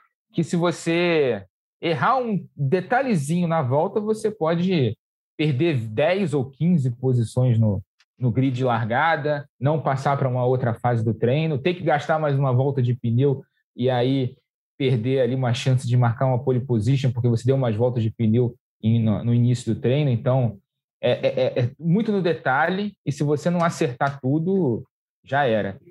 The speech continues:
Sobre a experiência, é isso aí, né? A gente tem, e a Stock, e a Stock tem um histórico, né, de pilotos mais velhos ali competindo. A gente teve Ingo Hoffmann, Paulo Gomes, Paulão Gomes correndo até, é, já mais, é, uma idade mais avançada. Então,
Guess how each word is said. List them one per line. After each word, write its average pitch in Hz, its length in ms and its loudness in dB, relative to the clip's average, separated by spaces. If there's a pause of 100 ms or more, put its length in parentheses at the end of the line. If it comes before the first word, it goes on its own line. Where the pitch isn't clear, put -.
(160)
Sobre 156 140 0
a - 20 2
experiência, 226 480 0
é 262 60 0
isso 247 160 -4
aí, 175 340 0 (340)
né? 131 280 0
A 113 60 0
gente 135 200 -2
tem, 135 420 2 (100)
e 233 100 2
a 254 60 4
Stock, 196 400 -4
e 160 60 0
a 160 40 2
Stock 170 380 -2
tem 196 240 0
um 170 40 2
histórico, 147 420 0
né, 123 100 0
de 120 180 -2
pilotos 120 500 -2
mais 120 240 2
velhos 113 480 0
ali 110 220 0
competindo. 113 640 0
A 92 40 0
gente 113 260 -2
teve 127 560 0
Ingo 120 260 2
Hoffmann, 101 540 0 (500)
Paulo 131 260 0
Gomes, 127 360 -2 (260)
Paulão 127 340 0
Gomes 127 300 -2
correndo 123 300 2
até, 117 460 -2 (340)
é, 101 200 2
já 117 200 0
mais, 117 320 0
é, 85 320 -2
uma 113 160 0
idade 117 320 2
mais 117 200 2
avançada. 107 640 0
Então, 135 340 -2